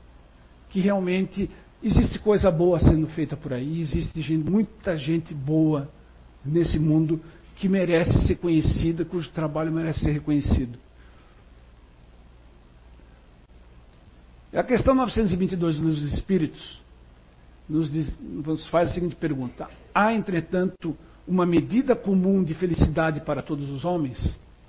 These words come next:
E a resposta da espiritualidade é muito simples.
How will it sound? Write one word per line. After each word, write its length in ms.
E 80
a 20
resposta 460
da 60
espiritualidade 640
é 40
muito 200
simples. 560